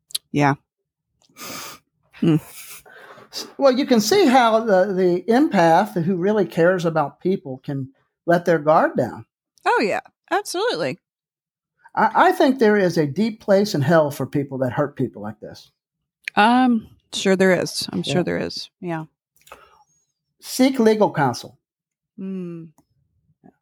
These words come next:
Speaker 2: It, a lot of times narcissists will be so proud they may back down.
Speaker 1: Yeah.
Speaker 2: If you're in a situation where financial manipulation involves fraud, illegal activities, consult an attorney.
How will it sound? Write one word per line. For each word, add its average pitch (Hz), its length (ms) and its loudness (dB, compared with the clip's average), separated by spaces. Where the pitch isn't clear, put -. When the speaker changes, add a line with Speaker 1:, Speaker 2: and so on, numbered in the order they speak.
Speaker 2:
It, 220 300 0
a 190 100 2
lot 269 180 4
of - 60 -10
times 233 240 4
narcissists 175 680 0
will 151 80 -6
be 160 180 -2
so 190 280 0
proud 180 500 2
they 165 120 0
may 165 160 -2
back 139 320 -4
down. 139 460 -4
Speaker 1:
Yeah. 170 280 -6
Speaker 2:
If 180 220 0
you're 262 160 2
in 269 80 2
a 247 40 4
situation 196 960 -2
where 170 160 0
financial 196 600 0
manipulation 170 600 -2
involves 156 300 -2
fraud, 165 440 4
illegal 151 420 -2
activities, 165 560 -2
consult 139 580 -2
an 123 180 -4
attorney. 113 500 -10